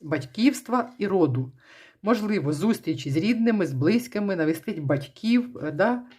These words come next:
З'їздити в гості до дітей, до внуків — це теж тема лютого. Далі у нас іде третій день року, і це місяць березень.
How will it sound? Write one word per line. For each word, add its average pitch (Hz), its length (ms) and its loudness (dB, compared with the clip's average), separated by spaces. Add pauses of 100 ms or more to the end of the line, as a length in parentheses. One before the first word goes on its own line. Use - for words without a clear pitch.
З'їздити 156 560 0
в 151 60 0
гості 151 320 0
до 139 100 0
дітей, 147 440 4
до 165 140 4
внуків — 226 560 0 (120)
це - 160 -4
теж 220 340 -2
тема 160 560 -2
лютого. 139 580 -2 (680)
Далі 180 300 2
у 240 80 0
нас 240 220 -2
іде 262 340 -4 (180)
третій 196 440 -4
день 139 400 2
року, 156 480 -2 (120)
і 165 60 -4
це 233 380 -2
місяць 156 600 -8
березень. 127 640 2